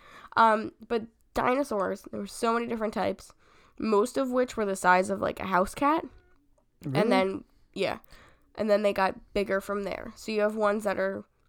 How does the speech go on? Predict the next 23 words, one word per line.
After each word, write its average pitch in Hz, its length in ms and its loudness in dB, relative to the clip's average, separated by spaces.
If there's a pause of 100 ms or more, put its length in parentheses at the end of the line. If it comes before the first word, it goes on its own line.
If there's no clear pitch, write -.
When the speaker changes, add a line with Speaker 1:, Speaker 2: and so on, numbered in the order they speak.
(400)
Speaker 1:
super 208 540 0
huge, 262 680 -2 (120)
like 190 480 0 (280)
Littlefoot 226 680 0
if 220 140 -4
he 214 100 -4
was 180 160 -6
grown 214 300 4
sized. 214 480 4 (680)
Uh, 202 140 6
what 220 200 0
kind 349 180 2
of 349 160 -4
dinosaur 247 400 0
was 269 140 -2
he? 285 220 -2 (1160)
Speaker 2:
Um, 143 400 8 (120)
a 175 100 0
long 131 480 4
neck. 175 180 4
Speaker 1:
A - 20 -6
pussy 233 240 0
raptor? 240 500 0